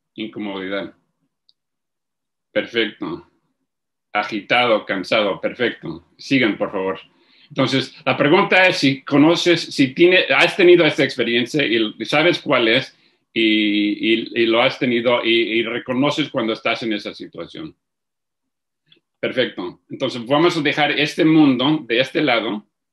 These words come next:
aquí, está ahí, y vamos a ir al otro extremo, el otro lado del cuarto, que es en esta, al otro lado de la pantalla, y, y imaginarte, este, la experiencia que has tenido en otro ex-, en otro universo.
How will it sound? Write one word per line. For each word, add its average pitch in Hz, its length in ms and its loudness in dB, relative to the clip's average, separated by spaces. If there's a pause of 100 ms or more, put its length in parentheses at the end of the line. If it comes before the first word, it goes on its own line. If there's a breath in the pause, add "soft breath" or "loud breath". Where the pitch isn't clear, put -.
(140)
aquí, 117 480 -8
está 110 260 -10
ahí, 131 340 -4 (340)
y 117 60 -12
vamos 135 260 -2
a 147 40 -2
ir 143 220 -4
al 113 240 0
otro 131 280 -2
extremo, 98 520 -8 (260)
el 113 140 -10
otro 127 220 -6
lado 117 340 -2
del 98 160 -8
cuarto, 110 520 -6 (600)
que - 120 -16
es - 200 -18
en 107 260 -8
esta, 123 300 -2
al 120 300 -2
otro 127 260 -2
lado 120 220 0
de 110 60 -2
la 104 100 -6
pantalla, 101 580 -6 (460)
y, 131 400 -2
y 135 80 2
imaginarte, 143 1120 0
este, 120 280 -6
la 117 140 -2
experiencia 131 680 -2
que 131 100 -2
has 131 140 0
tenido 127 400 -4
en 117 100 -4
otro 123 280 -4
ex-, - 280 -12
en - 160 -8
otro 127 260 -2
universo. 101 500 -6